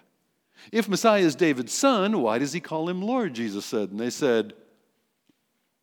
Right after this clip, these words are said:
"We don't know. We'll have to circle back to that." Well,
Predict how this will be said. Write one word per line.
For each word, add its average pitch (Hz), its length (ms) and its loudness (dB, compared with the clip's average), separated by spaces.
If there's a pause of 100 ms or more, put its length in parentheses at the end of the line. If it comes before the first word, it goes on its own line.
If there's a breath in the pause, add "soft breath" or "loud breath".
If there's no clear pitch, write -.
(2250)
"We 85 120 -12
don't 123 180 -8
know. 110 220 -10 (1000 loud breath)
We'll 107 120 -4
have 127 160 -6
to - 60 -12
circle 180 380 -2
back 220 300 2
to 117 100 -2
that." 85 340 -12 (3250 soft breath)
Well, 180 400 8